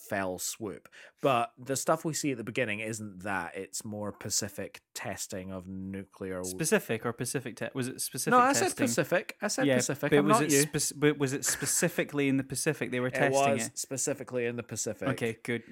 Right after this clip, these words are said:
Speaker 2: Right, good.
Speaker 1: And obviously, th-, it's explained in the movie that they weren't actually nuclear tests. They were actually trying to kill Godzilla.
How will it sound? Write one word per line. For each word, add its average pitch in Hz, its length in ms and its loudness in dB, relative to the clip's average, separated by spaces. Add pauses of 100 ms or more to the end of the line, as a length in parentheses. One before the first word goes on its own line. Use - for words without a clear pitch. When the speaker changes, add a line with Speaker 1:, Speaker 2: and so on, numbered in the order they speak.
(120)
Speaker 2:
Right, 120 240 -2
good. 123 60 -4
Speaker 1:
And 117 440 -4 (800)
obviously, 139 560 2 (340)
th-, 135 160 -4
it's 139 220 0
explained 135 420 0
in 123 80 -4
the 123 60 -6
movie 120 340 0
that 110 220 -4 (320)
they 113 140 0
weren't 123 340 2
actually 107 340 -6
nuclear 101 360 -8
tests. - 500 -6
They 110 120 -6
were 104 140 0
actually 95 340 -4
trying 98 320 -8
to - 80 -12
kill 101 260 -6
Godzilla. 87 560 -8